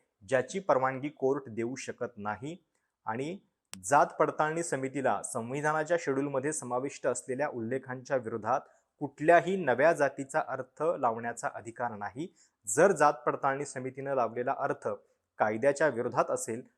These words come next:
तर तो एक प्रकारचा लीगल फ्रॉड आहे, असं मत हायकोर्टानं म्हटलेलं होतं. आणि हायकोर्टानं हा निर्णय देताना त्यांचं जात प्रमाणपत्र रद्द तर केलंच, पण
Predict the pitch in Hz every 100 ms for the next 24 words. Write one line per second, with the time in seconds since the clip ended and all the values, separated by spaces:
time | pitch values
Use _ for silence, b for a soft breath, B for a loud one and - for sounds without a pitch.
0 | _ - 131 131 - 190 208 151 - 135
1 | 127 123 123 - 135 113 120 110 139 147
2 | 147 - 120 135 120 110 113 98 _ _
3 | _ - 113 - 165 139 151 - _ 113
4 | 113 165 170 180 190 156 135 127 127 -
5 | 101 - 208 _ _ _ 107 127 170 -
6 | 120 147 175 175 185 180 175 170 139 151
7 | 135 135 135 104 80 _ _ - 123 123
8 | 156 160 - 139 120 147 151 151 147 147
9 | 165 160 135 113 151 170 160 170 175 120
10 | - - 196